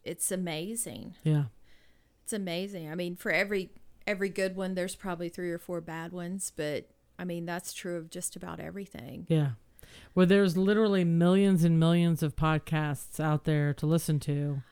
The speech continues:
Speaker 1: Yeah, but you have that ability, which I've, we've talked about before. I can't do it, where you can sit at work and be listening to a podcast, a conversation, and you can be doing
Speaker 2: My work.
Speaker 1: work.
Speaker 2: Yeah.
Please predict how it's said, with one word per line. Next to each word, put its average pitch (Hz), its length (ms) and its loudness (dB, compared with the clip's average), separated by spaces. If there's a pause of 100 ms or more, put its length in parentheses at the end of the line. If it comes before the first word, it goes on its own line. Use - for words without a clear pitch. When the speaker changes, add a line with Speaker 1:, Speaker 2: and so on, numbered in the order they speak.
(180)
Speaker 1:
Yeah, 165 220 -8 (140)
but 226 220 -2
you 269 320 -2
have 247 260 -8
that 190 180 -4
ability, 185 720 -6
which 180 480 -6
I've, 190 220 -4 (320)
we've 196 200 -4
talked - 300 -8
about 175 260 -8
before. 170 400 -10 (320)
I 208 140 -2
can't 196 320 -8
do 175 200 -6
it, - 120 -10
where 190 140 -6
you 196 280 -4
can 208 220 -8
sit 180 240 -4
at - 140 -8
work 180 320 -6
and 170 100 -8
be 165 140 -8
listening 175 440 -8
to - 140 -10
a 147 80 -8
podcast, 170 800 -8
a 160 40 -12
conversation, 170 960 -8
and 185 320 -6
you 175 140 -4
can 180 160 -10
be 170 140 -8
doing 160 480 -10 (240)
Speaker 2:
My 156 120 4
work. 156 380 2
Speaker 1:
work. 185 560 -2
Speaker 2:
Yeah. 156 280 4